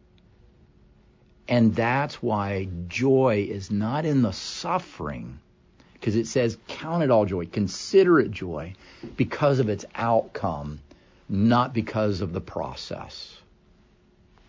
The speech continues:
I know we don't want it. I, I think you're a little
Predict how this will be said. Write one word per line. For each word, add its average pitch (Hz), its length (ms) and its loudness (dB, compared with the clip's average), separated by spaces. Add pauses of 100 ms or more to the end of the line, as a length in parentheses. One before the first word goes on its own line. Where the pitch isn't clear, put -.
(2500)
I 107 120 0
know 113 240 8
we 123 160 4
don't 110 240 2
want 117 260 0
it. - 160 -4
I, - 400 -8 (720)
I 101 60 -4
think 139 240 -2
you're 123 140 4
a 120 60 4
little 135 300 4